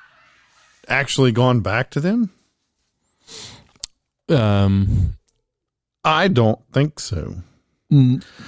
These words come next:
Speaker 1: And I'm gonna tell you two reasons why. Three, three reasons why.
Speaker 2: The movies suck?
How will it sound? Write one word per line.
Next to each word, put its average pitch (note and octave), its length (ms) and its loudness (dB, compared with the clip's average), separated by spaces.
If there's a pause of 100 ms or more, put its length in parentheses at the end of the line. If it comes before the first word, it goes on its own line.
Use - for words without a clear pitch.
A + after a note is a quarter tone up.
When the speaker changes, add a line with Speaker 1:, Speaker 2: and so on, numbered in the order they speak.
(180)
Speaker 1:
And G2 100 0
I'm D#3 80 2
gonna B2+ 240 2
tell C3 220 2
you A2 140 4
two A#2+ 220 2
reasons G#2+ 480 2
why. C3 340 -2 (1300)
Three, F#3 260 2 (160)
three A#3 380 2
reasons F2 540 -2
why. C#2+ 240 -10
Speaker 2:
The A2+ 140 2
movies G#2+ 340 4
suck? D3+ 320 0